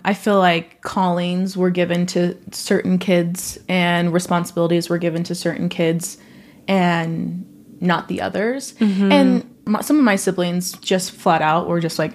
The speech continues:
Speaker 1: "I'm not interested in this stuff. I don't know why I'm here or have to be here other than my mom said,"
Speaker 2: Yeah.
Speaker 1: you know, type of
Speaker 2: Yep.
Speaker 1: deal, which that's everybody's,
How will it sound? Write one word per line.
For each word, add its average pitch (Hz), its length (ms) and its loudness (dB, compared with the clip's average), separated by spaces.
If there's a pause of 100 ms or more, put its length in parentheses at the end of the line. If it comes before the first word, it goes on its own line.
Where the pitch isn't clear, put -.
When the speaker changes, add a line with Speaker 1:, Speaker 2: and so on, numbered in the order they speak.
(120)
Speaker 1:
"I'm 160 200 -4
not 180 160 -2
interested 180 440 -4
in 190 100 0
this 190 140 -2
stuff. 185 480 -4 (240)
I 175 120 2
don't 170 140 0
know 165 100 -2
why 165 320 0
I'm 165 160 -2
here 170 420 2
or 165 120 -2
have 160 180 -2
to - 80 -10
be 175 180 -2
here 180 420 2 (400)
other 170 240 0
than 170 400 -2
my 165 100 -2
mom 160 280 -4
said," 78 360 -6
Speaker 2:
Yeah. 208 180 6
Speaker 1:
you 156 40 4
know, 185 180 4
type 196 260 2
of 196 140 2
Speaker 2:
Yep. 208 160 6
Speaker 1:
deal, 190 240 2
which 240 280 2
that's 196 240 0
everybody's, 175 640 -2